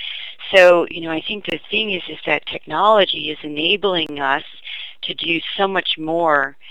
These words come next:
uh, with each, you know, revolution of technology, you know, advancement. So I'm not scared of it. I, I think that we have to think about not competing against machines and technology, but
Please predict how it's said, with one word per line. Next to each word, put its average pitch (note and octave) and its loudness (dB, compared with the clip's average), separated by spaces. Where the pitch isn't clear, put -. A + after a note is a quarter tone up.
uh, D#3+ 2
with D#3+ -4
each, - -2
you E3+ -12
know, E3 -6
revolution D3+ 0
of D3 -12
technology, D3 -4
you D3+ -14
know, D3+ -12
advancement. C#3+ -4
So C#3+ -2
I'm G3 -4
not B3 4
scared G3 4
of D3 2
it. C3+ 2
I, D#3 -6
I E3 -4
think G#3 -4
that E3+ 2
we F3 -6
have F3 -4
to D#3 -12
think F#3+ -6
about D#3 2
not D#3 -2
competing A3+ 0
against C#3+ -4
machines E3 0
and C#3+ -12
technology, D3 -4
but C#3 2